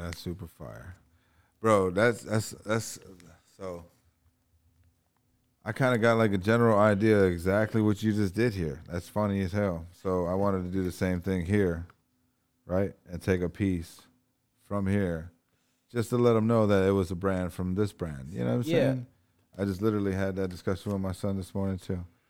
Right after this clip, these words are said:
Speaker 1: And that's fucking amazing that you said that.
Speaker 2: Yeah, bro. I mean, you know, brand, strong branding is, like, the foundation of,
Speaker 1: Yeah.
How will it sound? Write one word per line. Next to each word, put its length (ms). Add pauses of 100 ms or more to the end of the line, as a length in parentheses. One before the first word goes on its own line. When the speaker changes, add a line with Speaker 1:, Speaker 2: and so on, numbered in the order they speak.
(140)
Speaker 1:
And 120
that's 140
fucking 340
amazing 360
that 140
you 60
said 260
that. 160 (320)
Speaker 2:
Yeah, 80
bro. 420
I 100
mean, 380
you 140
know, 160
brand, 340
strong 440
branding 380
is, 200
like, 420 (1040)
the 140
foundation 960 (480)
of, 320
Speaker 1:
Yeah. 340